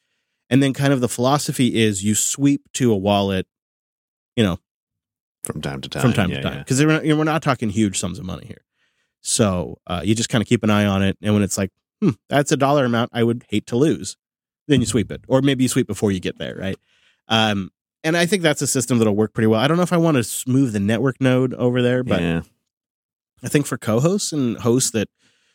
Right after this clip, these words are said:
Speaker 1: don't have, like, a self-hosted setup at home or are not really into this thing, like, you know, I could see, like, one day, one day maybe Mike gets an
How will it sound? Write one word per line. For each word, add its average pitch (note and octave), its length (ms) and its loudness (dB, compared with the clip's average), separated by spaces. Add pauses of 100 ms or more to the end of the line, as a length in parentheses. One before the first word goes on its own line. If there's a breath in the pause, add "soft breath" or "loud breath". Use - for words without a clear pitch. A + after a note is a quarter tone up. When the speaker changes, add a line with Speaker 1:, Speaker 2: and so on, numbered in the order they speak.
(160)
Speaker 1:
don't B2+ 240 2
have, A#2 320 2
like, A2+ 160 -2
a F#2+ 40 -10
self-hosted - 540 -2
setup D3 300 0
at C#3+ 80 -4
home C#3 420 2
or F#2+ 240 -2
are A2 140 0
not G#2+ 220 2
really G#2 280 0
into C3+ 260 2
this B2+ 320 0
thing, C3 260 2
like, F#2+ 220 -2 (520)
you G#2 100 0
know, F#2 120 0
I G2 60 -2
could G#2 160 -6
see, G2 160 -4
like, - 160 -14
one G2+ 160 -2
day, F2+ 140 -6 (120)
one G#2+ 160 -4
day G2 140 -2
maybe G2 220 -2
Mike A2 320 2
gets - 200 -8
an F2+ 100 -8